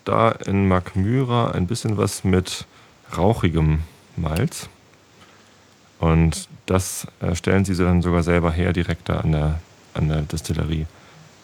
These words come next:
Da war dann irgendwie hinter der, hinter dem großen Turm war irgendwo noch, äh, ein kleines, kleines Häuschen, wo er dann mal rüber gezeigt hat. Da hinten übrigens, da lag so, so, äh,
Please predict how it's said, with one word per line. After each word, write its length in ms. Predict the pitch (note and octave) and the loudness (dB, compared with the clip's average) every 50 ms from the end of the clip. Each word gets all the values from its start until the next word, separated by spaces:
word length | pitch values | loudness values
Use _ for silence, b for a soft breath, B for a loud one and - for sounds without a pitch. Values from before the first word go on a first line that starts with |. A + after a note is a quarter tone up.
| - - | -20 -20
Da 140 | - - F#2+ | -18 -8 -4
war 140 | F2 E2 D#2 | -2 0 0
dann 140 | D2+ D#2 D#2+ | 0 0 0
irgendwie 240 | E2 E2 D#2 D#2 D#2 | 2 0 0 2 2
hinter 260 | D#2+ E2 E2 - E2+ | 4 4 4 2 0
der, 340 | D#2+ E2 D#2+ D2+ D2 D#2 D#2+ - - - | 0 0 0 0 -2 -2 -4 -8 -10 -10
hinter 160 | G#2 F#2 - D#2+ | -8 -8 -6 -2
dem 140 | E2 E2 D#2+ | -2 -2 0
großen 340 | - F2+ F2 E2 F2 F2 | 0 -2 -4 -2 -2 -4
Turm 460 | - - - F#2+ F#2 F#2 F#2 F#2+ F#2 F2+ b b b b b b b b - - | -4 -2 0 2 4 4 4 4 2 2 b b b b b b b b -8 -2
war 180 | - F2 E2+ D#2+ | 2 2 2 2
irgendwo 300 | E2+ E2+ E2 D#2+ - E2 | 0 -2 -4 -2 0 2
noch, 360 | E2 E2 E2+ E2 - - - | 2 2 2 0 -2 -4 -6
äh, 380 | E2+ E2 D#2+ D#2+ E2 D#2+ D#2+ D#2 - - - | -2 0 2 2 2 2 0 -2 -4 -6 -6
ein 120 | E2 D#2+ | -6 -6
kleines, 720 | - - E2+ D#2+ D#2+ E2 E2 D#2+ D#2 - - - - - - D#2+ D#2+ | -4 -4 -2 0 2 2 2 2 0 -4 -8 -10 -10 -6 -6 -4 -2
kleines 320 | - E2+ E2 E2+ D#2+ - | -2 0 0 0 0 0
Häuschen, 420 | F2 F2 F2 E2+ - F#2 E2+ E2+ D#2+ - | 0 0 0 0 0 -2 -2 -2 -2 -4
wo 220 | E2 E2+ E2+ E2+ | -4 -2 0 0
er 20 | D#2+ | 2
dann 280 | E2 E2 E2+ E2+ E2+ | 2 2 4 4 4
mal 140 | E2+ E2+ E2+ | 4 2 2
rüber 220 | E2 F2+ F2 F2+ | 2 2 2 0
gezeigt 300 | E2+ E2+ - - F2 - | 0 -2 -4 -4 -4 -4
hat. 120 | F#2 E2+ - | -4 -2 0
Da 80 | F#2 | 0
hinten 320 | F2+ F#2 A2+ C#3+ D3+ C3+ C3 | 2 2 2 2 0 0 0
übrigens, 500 | A#2+ B2 A#2+ B2 B2 A#2+ A#2+ A#2+ A#2+ - B B B B B B B B B B B B _ - - | 0 -2 0 0 0 2 2 0 -2 -4 B B B B B B B B B B B B _ -8 -4
da 520 | G2 F#2+ F#2 F#2 F2+ F2+ F2+ F#2 F#2 F#2 - - _ _ _ _ _ _ - - - - - - | 0 2 4 4 6 6 6 4 4 2 0 -6 _ _ _ _ _ _ -20 -20 -20 -20 -20 -12
lag 300 | - F#2+ F2+ F2+ F#2 F2 | -4 0 0 2 0 0
so, 300 | - - F2 E2+ E2+ E2+ E2 | 0 0 2 2 2 2 0
so, 260 | E2+ E2+ E2 E2 D#2+ E2 - - - | 0 0 0 -2 -2 -6 -8 -10 -10
äh, 380 | D#2 D#2+ D#2 D#2 D#2 D#2 D#2+ | -8 -6 -4 -2 -2 -2 -2